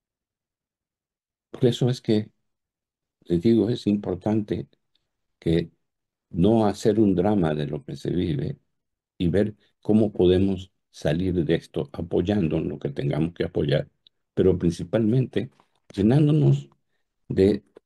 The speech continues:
positivismo, porque no depende de nosotros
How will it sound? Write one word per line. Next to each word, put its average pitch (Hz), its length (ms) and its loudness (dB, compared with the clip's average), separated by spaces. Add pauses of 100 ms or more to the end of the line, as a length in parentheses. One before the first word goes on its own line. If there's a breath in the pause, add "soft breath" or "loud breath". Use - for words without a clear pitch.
positivismo, 104 1120 0 (800)
porque 101 320 0
no 123 220 4
depende 127 500 0
de 90 120 2
nosotros - 880 -6